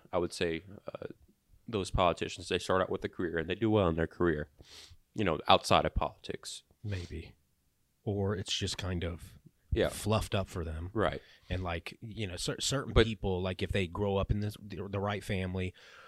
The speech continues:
Speaker 2: or if they have enough money, all of those things, those, uh, appearances of, um,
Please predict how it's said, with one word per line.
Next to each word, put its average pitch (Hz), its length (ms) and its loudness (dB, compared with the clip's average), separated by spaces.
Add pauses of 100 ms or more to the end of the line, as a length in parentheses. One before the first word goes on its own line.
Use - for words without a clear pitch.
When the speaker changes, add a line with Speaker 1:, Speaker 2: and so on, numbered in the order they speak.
(380)
Speaker 2:
or 98 300 0
if - 80 -4
they 107 80 -2
have 92 240 0
enough 101 260 0
money, 98 320 0
all 98 220 0
of 98 80 -4
those 95 200 -2
things, 95 340 -2
those, 101 320 0 (240)
uh, 92 60 -10 (120)
appearances 113 1040 -2
of, 101 460 -4
um, 95 420 -6